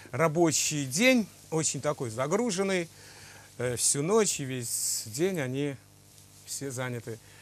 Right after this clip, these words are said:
э, проведением встречи этого праздника. Поэтому я пригласил сюда человека, который, в общем-то, может быть, э, рассуждать о Боге,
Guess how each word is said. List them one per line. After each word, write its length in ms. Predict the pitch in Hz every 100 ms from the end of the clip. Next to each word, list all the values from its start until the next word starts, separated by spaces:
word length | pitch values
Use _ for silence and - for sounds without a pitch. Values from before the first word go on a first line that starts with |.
| - - - - - -
э, 380 | 107 107 107 98
проведением 680 | 110 113 113 143 135 120 113
встречи 460 | - 120 135 -
этого 180 | 123 120
праздника. 540 | 117 117 98 98 95 - - - - - - - -
Поэтому 340 | 139 180 208 202
я 580 | 190 165 196 220 208 185 - - - -
пригласил 640 | 160 151 175 - - 233 226
сюда 600 | - 180 190 190 180 165 - - - - - - - - - -
человека, 460 | - 160 208 208
который, 760 | 175 175 185 175 170 160 156 151 - - - -
в 60 | 185
общем-то, 320 | 196 233 226
может 280 | 226 180 160
быть, 540 | 143 156 151 120 -
э, 280 | 143 135 135
рассуждать 680 | 135 135 160 147 147 156 -
о 60 | 135
Боге, 380 | 156 143 135